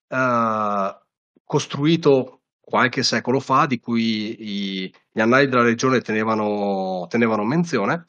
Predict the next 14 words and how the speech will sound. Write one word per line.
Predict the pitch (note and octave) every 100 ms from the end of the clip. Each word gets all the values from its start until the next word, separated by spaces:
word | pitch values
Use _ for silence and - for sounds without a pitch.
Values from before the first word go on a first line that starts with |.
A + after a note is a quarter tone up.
| - _ _ _ -
per | G3
poter, | A#3+ A#3 G#3 A2 F#2+ - _
da | G#2 A#2
questo, | - C#3 - D3 C3+ B2 A#2
praticamente | - C3+ - E3 G3+ G3 E3+ E3+ -
un | D3+ C#3
faro | - C3+ D3 D#3
costruito | D3+ C3 - B2 B2 C#3 C3
sulla | A2+ A2+ G#2+
cima | - - B2 A#2 A2+ G#2+ G2+
delle | G#2 A2+ A2+
montagne | A#2+ D#3+ E3+ B2+ A2+ C#3
tramite | B2 B2+ A#2+ B2+
dei, | A2+ A2 G#2+ G2+